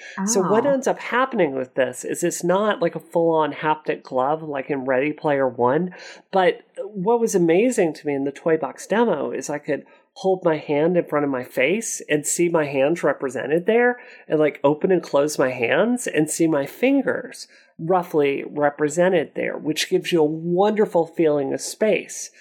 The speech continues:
Speaker 1: If you're, like, doing these demos and you're, like, uh, you know, doing in three sixty,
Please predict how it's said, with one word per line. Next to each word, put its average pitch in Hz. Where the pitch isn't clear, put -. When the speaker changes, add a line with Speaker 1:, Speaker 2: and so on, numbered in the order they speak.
Speaker 1:
If 180
you're, 170
like, 160
doing 190
these 160
demos 170
and 147
you're, 143
like, 143
uh, 131
you 156
know, 135
doing 147
in 135
three 143
sixty, 160